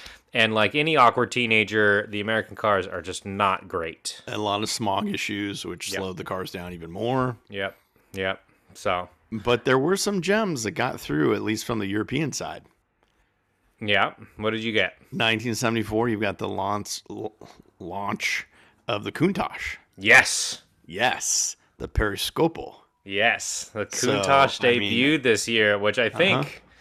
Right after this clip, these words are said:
Speaker 2: Uh-huh.
Speaker 1: I mean, this should be, this should be the end of the episode.
Speaker 2: Yeah. No, nothing says, "I'm cool, just turned fifty and I bought an L P four hundred."
Speaker 1: Yeah.
Speaker 2: Yeah,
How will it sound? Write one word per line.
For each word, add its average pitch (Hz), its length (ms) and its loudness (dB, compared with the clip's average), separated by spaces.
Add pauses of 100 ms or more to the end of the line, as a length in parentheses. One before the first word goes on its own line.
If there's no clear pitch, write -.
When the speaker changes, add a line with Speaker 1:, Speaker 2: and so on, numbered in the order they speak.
(140)
Speaker 2:
Uh-huh. 117 320 2
Speaker 1:
I 113 80 2
mean, 110 400 -2
this 180 180 4
should 127 200 -4
be, 110 580 2
this 143 160 0
should 117 200 -8
be 113 220 0
the 107 160 2
end 117 100 4
of 101 40 -6
the 104 80 4
episode. 92 440 0 (380)
Speaker 2:
Yeah. 120 240 0 (440)
No, 147 380 2
nothing 170 420 2
says, 117 640 0 (320)
"I'm 104 260 -4
cool, 101 400 0
just 92 260 -8
turned 95 240 -2
fifty 95 420 -4
and 85 120 -8
I 87 80 -8
bought 87 320 -2
an 87 120 -10
L 87 160 -6
P 82 200 -6
four 71 240 -8
hundred." 78 380 -10 (160)
Speaker 1:
Yeah. 120 600 -2 (240)
Speaker 2:
Yeah, 110 200 -2